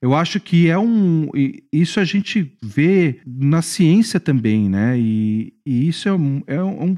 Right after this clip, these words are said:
grande problema. É como se não existisse capacidade nessas pessoas que não são,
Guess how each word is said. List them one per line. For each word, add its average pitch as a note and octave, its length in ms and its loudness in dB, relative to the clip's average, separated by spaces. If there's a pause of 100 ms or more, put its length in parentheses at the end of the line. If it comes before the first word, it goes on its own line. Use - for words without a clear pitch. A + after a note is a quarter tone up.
grande F#3 260 2
problema. G2+ 600 -4 (120)
É A2+ 80 -4
como E3 300 2
se F#3+ 640 2
não C#3+ 100 2
existisse D3+ 480 -2
capacidade E3+ 1000 -4 (100)
nessas B2+ 300 -2
pessoas E3+ 720 -2
que A2 640 -4 (120)
não A2+ 160 0
são, G#2+ 680 -2